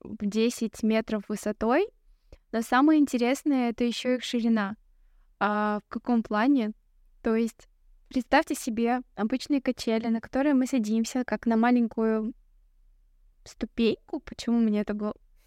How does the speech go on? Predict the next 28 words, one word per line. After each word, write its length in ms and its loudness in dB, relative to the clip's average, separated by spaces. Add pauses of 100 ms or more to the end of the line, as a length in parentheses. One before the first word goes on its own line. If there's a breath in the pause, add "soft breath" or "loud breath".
ломом 240 2
в 40 -4
голове? 460 2
<laughs> 60 -4
Интересно. 560 -2 (360)
Берете 420 0
за 140 -4
канатики 540 0
и 120 4
раскачиваетесь. 880 -2
Обычная 460 0
стандартная 880 0
качели. 460 -4 (440)
Качелька. 560 -6 (720)
Вот. 280 -4 (180)
А 260 0
здесь 420 0
она 420 2 (200)
очень 380 -2
большая, 720 2
и 420 -2
вы 200 -2
не 100 2
садитесь 520 -4
на 100 0
нее, 260 2
а 40 -2
встаете. 580 -4